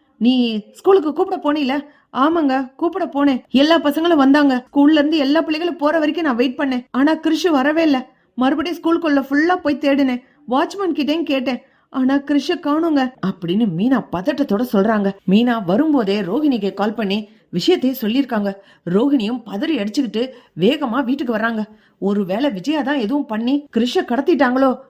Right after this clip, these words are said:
அப்படிங்கிற நினைப்போடையே அண்ணாமலை உடனே, "ஏ விஜயா, என்ன, என்னென்ன செஞ்ச? அந்த சின்ன பையனை ஏதாவது செஞ்சிட்டியா? அந்த ரவுடி பொம்பளை சிந்தாமணி கூட சேர்ந்துட்டு அவனை எங்கேயாவது கடத்தி ஒளிச்சு வச்சிருக்கியா?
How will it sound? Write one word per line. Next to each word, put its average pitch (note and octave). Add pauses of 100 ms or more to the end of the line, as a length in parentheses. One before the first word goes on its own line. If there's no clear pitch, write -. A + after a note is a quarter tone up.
(140)
அப்படிங்கிற F#3+
நினைப்போடையே A3 (320)
அண்ணாமலை A3+
உடனே, G#3+ (300)
"ஏ B3+
விஜயா, C4+ (460)
என்ன, B3
என்னென்ன D#4+
செஞ்ச? D4+
அந்த G#3
சின்ன C4+
பையனை C4
ஏதாவது C#4+
செஞ்சிட்டியா? C#4+
அந்த A3+
ரவுடி C4+
பொம்பளை C4+
சிந்தாமணி C#4+
கூட C4+
சேர்ந்துட்டு C#4 (160)
அவனை B3
எங்கேயாவது C#4
கடத்தி D4+
ஒளிச்சு E4
வச்சிருக்கியா? C#4